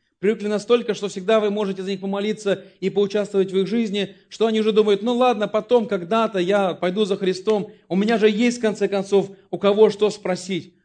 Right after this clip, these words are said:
Отойдите, оставьте их на время. Посвятите свои силы и энергию благовестию тем, которые, может быть, далеко от вас,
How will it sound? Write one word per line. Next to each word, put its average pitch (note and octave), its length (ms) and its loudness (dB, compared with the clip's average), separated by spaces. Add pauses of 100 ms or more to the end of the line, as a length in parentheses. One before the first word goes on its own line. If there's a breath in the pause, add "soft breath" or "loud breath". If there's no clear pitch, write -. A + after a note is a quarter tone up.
(140)
Отойдите, G#3 600 2
оставьте F#3 480 -4
их D#3+ 100 -6
на D#3+ 140 -6
время. C3+ 340 -6 (1000)
Посвятите G3+ 480 -2
свои F#3+ 340 -2
силы F#3+ 680 -4 (260)
и F#3 180 -2
энергию F#3 540 -2
благовестию F3 640 -2
тем, F3+ 260 -8
которые, E3 320 -6
может E3 200 -4
быть, D3 60 -10
далеко E3 400 -4
от D3+ 140 -4
вас, A#2 340 -10